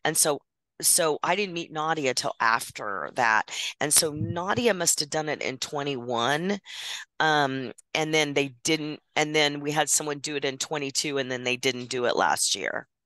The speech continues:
So someone here has, someone, one of my clients has to get in it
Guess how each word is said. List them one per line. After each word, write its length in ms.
So 440
someone 420
here 240
has, 380
someone, 400
one 120
of 60
my 120
clients 360
has 180
to 120
get 180
in 160
it 180